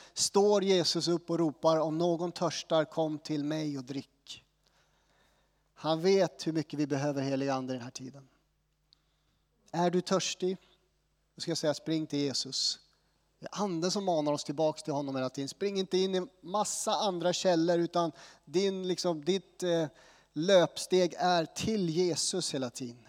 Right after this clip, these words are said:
Ös med fröjd i frälsningens källa. Det finns där hela tiden. Trots hur det känns, trots hur det ser ut, trots hur det är,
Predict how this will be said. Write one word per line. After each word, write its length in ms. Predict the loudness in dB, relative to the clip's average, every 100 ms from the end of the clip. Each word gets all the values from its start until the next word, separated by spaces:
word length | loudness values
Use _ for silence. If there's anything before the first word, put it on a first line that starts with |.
| _
Ös 480 | 4 6 6 2 0
med 140 | -4
fröjd 420 | 0 4 6 6
i 60 | 2
frälsningens 640 | 2 2 2 -2 -4 -4
källa. 280 | 0 2 2
Det 100 | -2
finns 480 | -4 -2 -2 -2 -2
där 160 | -2
hela 200 | 0 0
tiden. 340 | 2 4 2 0 -8 -20 -12
Trots 380 | -2 0 0 0
hur 40 |
det 80 | 2
känns, 380 | 2 2 0 -4
trots 380 | -2 0 0
hur 40 | -2
det 60 |
ser 140 | 0 2
ut, 240 | 2 2
trots 340 | 0 0 0 0
hur 60 |
det 80 | 2
är, 300 | 2 0 -4